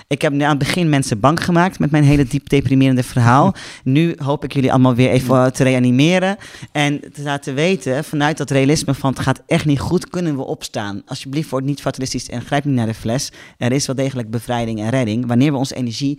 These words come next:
Speaker 1: samenbrengen. En daarom voel je ook bij een concert of bij een, om, bij een, in een voetbalstadion zo'n enorme kracht. En word je even opgetild. Ik bedoel,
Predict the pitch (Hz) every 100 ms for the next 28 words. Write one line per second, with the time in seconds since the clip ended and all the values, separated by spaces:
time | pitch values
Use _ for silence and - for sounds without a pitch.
0 | - - - 151 160 151 135 120 131 196
1 | - - - _ 139 131 - _ - 139
2 | 190 - 156 131 135 127 127 120 - 190
3 | 147 - - - - - 135 117 139 131
4 | 131 127 123 123 127 123 - 127 - 170
5 | 139 135 120 117 120 107 120 156 - 147
6 | 160 143 170 240 254 214 185 151 139 -
7 | - _ - 208 196 117 110 - 143 143
8 | 170 - 151 - - 175 - - 110 92
9 | 117 143 156